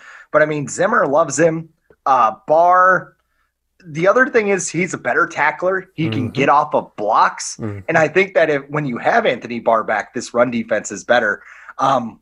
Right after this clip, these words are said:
Speaker 1: Wilson's gonna get paid for his performance this year, and I think he's priced out of the Vikings' price range with the cap going down. So I'm gonna say he's a, he's a goner.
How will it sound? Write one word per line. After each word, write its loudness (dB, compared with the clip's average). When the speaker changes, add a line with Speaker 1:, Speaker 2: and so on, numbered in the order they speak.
Speaker 1:
Wilson's 0
gonna 0
get -2
paid -2
for 0
his -4
performance 0
this -2
year, -2
and -2
I 0
think 0
he's -6
priced -2
out 0
of -8
the -8
Vikings' -6
price -2
range -8
with 0
the -10
cap -6
going -6
down. -4
So 0
I'm 4
gonna -2
say -6
he's -10
a, -10
he's 4
a -2
goner. -2